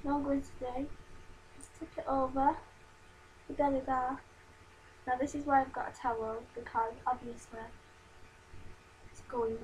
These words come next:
to wet me. So I just shake the water around so it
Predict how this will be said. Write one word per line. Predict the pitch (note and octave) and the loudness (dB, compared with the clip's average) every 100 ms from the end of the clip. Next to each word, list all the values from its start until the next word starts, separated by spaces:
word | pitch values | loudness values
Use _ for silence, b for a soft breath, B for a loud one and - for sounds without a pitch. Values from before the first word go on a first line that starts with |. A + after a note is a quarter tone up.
| - | -10
to | B3+ A#3+ C4 - - - - - - - - - - - - - | -8 -6 -6 -8 -16 -20 -20 -20 -20 -18 -20 -20 -20 -18 -14 -6
wet | - - | -4 -4
me. | - C#4 - - - - - - - - - - - - - - - - - - | -8 -10 -10 -16 -20 -20 -20 -20 -20 -20 -20 -20 -20 -20 -20 -20 -18 -18 -18 -8
So | - C#4 | 0 0
I | |
just | C#4+ E4 - | 0 -4 -8
shake | - C4+ - | -8 -8 -6
the | C#4+ | -4
water | C4+ B3+ C4 C4+ | 0 0 2 2
around | C4 C4 C4+ D#4 | 2 0 0 -2
so | D4+ | -4
it | C4+ | -6